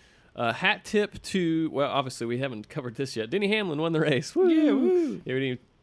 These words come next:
Speaker 1: talk about that, but, uh, third win for Hamlin, man.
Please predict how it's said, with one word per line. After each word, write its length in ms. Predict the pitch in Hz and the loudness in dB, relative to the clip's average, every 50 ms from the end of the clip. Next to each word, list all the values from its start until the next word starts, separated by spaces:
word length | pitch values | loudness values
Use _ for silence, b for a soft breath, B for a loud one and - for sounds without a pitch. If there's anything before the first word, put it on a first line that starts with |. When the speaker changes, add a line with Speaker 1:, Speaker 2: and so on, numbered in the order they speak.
| _ - | _ -4
Speaker 1:
talk 160 | - 127 117 | -4 -2 -2
about 220 | 110 123 131 131 - | 0 -4 -4 -2 0
that, 280 | 131 110 107 104 - | 0 0 0 -2 -2
but, 260 | 123 123 120 117 - b b b b b b b b - | -2 0 0 0 -2 b b b b b b b b -4
uh, 140 | 117 113 113 | -4 -4 -4
third 400 | - - - 151 180 208 214 175 | -4 -2 0 0 2 0 -2 -4
win 260 | 147 135 143 175 190 | -4 -4 -4 -4 -6
for 160 | 175 - 143 | -6 -8 -8
Hamlin, 460 | 135 135 131 147 170 170 139 107 107 107 | -6 -4 -4 -4 -4 -4 -4 -4 -4 -4
man. 280 | 107 113 117 127 - | -2 -2 -2 -4 -6